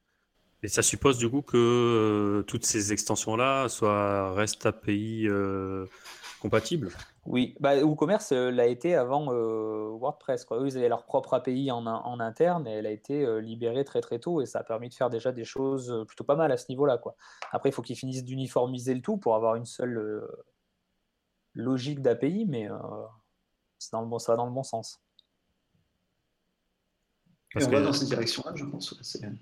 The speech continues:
Speaker 3: tout ce que, enfin, une interface séparée de WordPress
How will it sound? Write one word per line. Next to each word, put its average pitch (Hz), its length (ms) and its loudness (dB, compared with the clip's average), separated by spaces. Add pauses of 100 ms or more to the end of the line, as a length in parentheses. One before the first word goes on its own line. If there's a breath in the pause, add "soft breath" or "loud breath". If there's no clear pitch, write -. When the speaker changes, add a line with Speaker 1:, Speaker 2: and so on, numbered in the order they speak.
(680)
Speaker 3:
tout 143 80 -2
ce - 80 -2
que, - 240 0
enfin, 113 440 -2 (300 loud breath)
une 131 100 2
interface 123 640 2
séparée 123 460 2
de 131 80 2
WordPress 117 720 -2